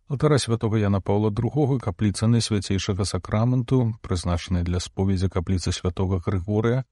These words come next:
з абразом Маці Божай Выратавальнай, і завяршыцца ля алтара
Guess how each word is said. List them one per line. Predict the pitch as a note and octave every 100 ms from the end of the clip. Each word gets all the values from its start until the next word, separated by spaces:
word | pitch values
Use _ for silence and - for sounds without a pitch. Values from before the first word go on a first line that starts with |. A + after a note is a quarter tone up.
| -
з |
абразом | A#2+ A#2 A#2 A#2+
Маці | A#2 A2+ -
Божай | G#2+ A#2 G2+ A#2
Выратавальнай, | G2 G#2+ A2+ - A2+ A2+ A2 A#2 A#2 _ -
і |
завяршыцца | D#3 A2+ F#2+ - G#2+ - G2 F2
ля | E2
алтара | E2 - E2+ F#2+